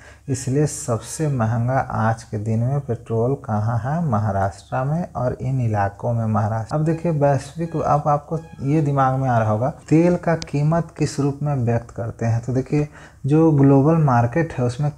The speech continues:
कच्चे तेल की कीमत, दो किस्म का तेल मिलता है, एक है वेस्ट टेक्सास इंटरमीडिएरी और दूसरा है ब्रेंट। ये दो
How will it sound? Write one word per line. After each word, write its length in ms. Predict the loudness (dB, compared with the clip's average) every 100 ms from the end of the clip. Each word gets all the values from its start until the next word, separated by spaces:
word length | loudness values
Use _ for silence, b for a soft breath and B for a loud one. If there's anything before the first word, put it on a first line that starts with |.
| -4
कच्चे 380 | -4 -4 -4 -2
तेल 300 | 0 0 2
की 140 | -2
कीमत, 420 | -4 -2 -2 0
दो 360 | 0 2 4 2
किस्म 360 | 0 -2 0
का 120 | 0 0
तेल 280 | 0 0
मिलता 380 | 2 2 2 0
है, 120 | -2 0
एक 200 | 2 2
है 180 | 2 2
वेस्ट 760 | 4 4 4 2 -2 -16 -12 -4
टेक्सास 640 | -4 -4 -2 2 0 0
इंटरमीडिएरी 920 | -2 0 0 2 2 2 0 0 -2 -4 B B B B -2
और 160 | 0
दूसरा 460 | 4 2 2 0 0
है 280 | 2 2 2
ब्रेंट। 360 | 2 4 2 0 B B B
ये 120 | 0
दो 520 | 2 4 4 2 -2